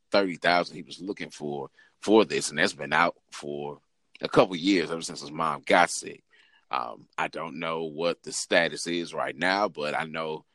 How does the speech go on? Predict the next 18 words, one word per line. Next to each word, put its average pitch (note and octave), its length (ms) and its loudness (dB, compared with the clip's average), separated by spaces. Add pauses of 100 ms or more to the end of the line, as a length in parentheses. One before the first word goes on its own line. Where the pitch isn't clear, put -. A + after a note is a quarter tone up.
(200)
he F#2+ 120 -6
was F2 120 -8
like, - 180 -4
"Yes, F2+ 320 -2
this - 200 -8
is - 260 -12 (160)
great G#2+ 400 4 (240)
because D2+ 220 -8
I D2+ 120 4
can D2 280 -10 (140)
start - 340 -4
providing E2+ 560 4
a C#2+ 80 -14
bit C2+ 280 -8
better F2+ 380 0 (300)
for F#2+ 260 -4
my - 160 -8
family." A2+ 640 -4